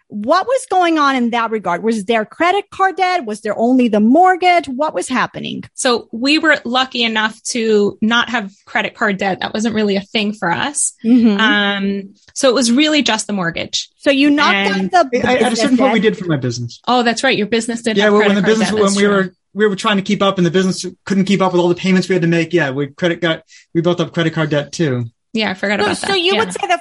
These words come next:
Speaker 1: first step for you guys was taking care of the business debt, making sure the business was profitable again,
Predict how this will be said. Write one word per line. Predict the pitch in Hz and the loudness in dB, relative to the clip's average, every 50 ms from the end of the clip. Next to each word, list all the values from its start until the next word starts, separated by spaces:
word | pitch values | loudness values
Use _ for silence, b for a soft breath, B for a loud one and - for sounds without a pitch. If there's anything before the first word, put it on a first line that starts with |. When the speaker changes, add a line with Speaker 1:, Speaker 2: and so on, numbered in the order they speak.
| - _ | -4 _
Speaker 1:
first | - 302 320 339 - - | -2 -2 -2 -2 -4 -4
step | - 311 285 269 - | -2 -2 -2 -2 -2
for | - | -2
you | 277 240 254 247 | 0 2 2 2
guys | 240 233 226 226 220 | 2 2 0 0 -2
was | 226 233 233 226 - | 0 -2 -2 -2 -4
taking | - 277 294 277 320 370 370 - | -6 -6 -4 -2 -2 -4 -2 0
care | - 359 349 | 0 0 0
of | 320 285 | 0 0
the | 320 | -4
business | 254 208 208 196 190 - 202 202 185 - | -4 -4 -4 -4 -2 -2 -2 -2 -4 -4
debt, | - - 196 185 180 196 196 - 214 | -4 -2 0 2 2 0 -2 -2 -2
making | 220 233 254 277 - 370 381 | 0 0 0 0 -2 -4 -4
sure | 320 - - 320 302 | -2 -2 0 0 0
the | 254 262 | 0 0
business | 214 214 233 226 - 240 233 220 - | 0 0 -2 0 0 0 -2 -2 0
was | 226 240 - | -2 -4 -4
profitable | - - - - 233 220 214 - - 247 233 220 202 233 226 | -4 -8 -6 -2 0 0 0 0 0 0 2 2 4 4 2
again, | 220 202 170 196 185 170 170 170 190 254 311 | 2 2 2 0 0 0 0 2 2 2 2